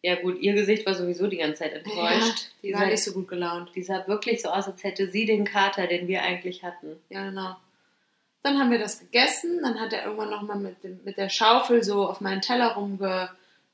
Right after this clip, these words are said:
Speaker 2: gepocht und hat gesagt, "Ist das jetzt? Okay, tayyip." Ja, aber ich hab eben schon gegessen. Dann haben wir noch ein bisschen was gegessen und dann war das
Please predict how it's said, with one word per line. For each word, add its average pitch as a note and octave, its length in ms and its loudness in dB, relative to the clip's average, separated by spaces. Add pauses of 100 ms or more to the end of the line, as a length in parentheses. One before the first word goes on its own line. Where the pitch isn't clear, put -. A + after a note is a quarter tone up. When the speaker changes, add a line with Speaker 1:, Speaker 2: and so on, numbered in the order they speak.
(360)
Speaker 2:
gepocht A3 600 0
und G3 300 -6
hat G3 240 -4
gesagt, F#3+ 360 -6 (180)
"Ist - 220 4
das - 220 -4
jetzt? - 580 -6 (140)
Okay, G3+ 360 -10
tayyip." A#3 640 2 (400)
Ja, G#3+ 180 -6 (140)
aber F#3 160 0
ich - 120 -6
hab A#3+ 200 -8
eben A3 180 0
schon G3+ 260 -8
gegessen. D4 500 0 (540)
Dann A3+ 120 -2
haben A3 80 0
wir G#3+ 80 -2
noch G#3 80 0
ein G3+ 60 -2
bisschen G3+ 220 -2
was F#3+ 220 -8
gegessen C4 360 0
und A3+ 120 -6
dann A#3 160 0
war A3 260 6 (720)
das A3+ 200 0